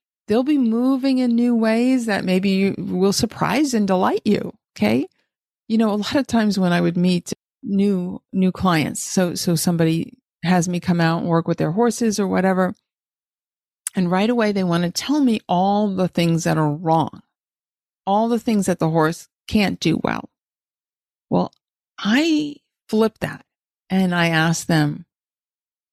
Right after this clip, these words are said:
"Tell me the thing your horse loves to do the most. Tell me the thing that your horse does the best." And then we build on from there.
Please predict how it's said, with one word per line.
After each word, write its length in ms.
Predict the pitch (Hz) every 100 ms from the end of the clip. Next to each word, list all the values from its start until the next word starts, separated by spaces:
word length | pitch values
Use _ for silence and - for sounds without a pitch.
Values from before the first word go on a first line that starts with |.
| -
"Tell 280 | - 220 240
me 200 | 254 233
the 140 | 208
thing 280 | - 180 170
your 160 | 160 156
horse 340 | 180 156 - -
loves 540 | 165 156 156 165 -
to 120 | - 170
do 180 | 147
the 100 | 143
most. 460 | 139 92 - - - _ _ _ _ _ -
Tell 220 | 180 226
me 140 | 262
the 140 | 269 226
thing 200 | 214 185
that 160 | 165
your 120 | 151 151
horse 340 | 160 156 -
does 320 | - 156 156
the 140 | - -
best." 600 | - - - - - - _ _ _ _ _ _ _ 185
And 160 | 180
then 120 | 247 427
we 140 | 453 392
build 420 | - 208 208 208
on 380 | 170 160 151 151 -
from 320 | - 175 160
there. 480 | 151 156 175 -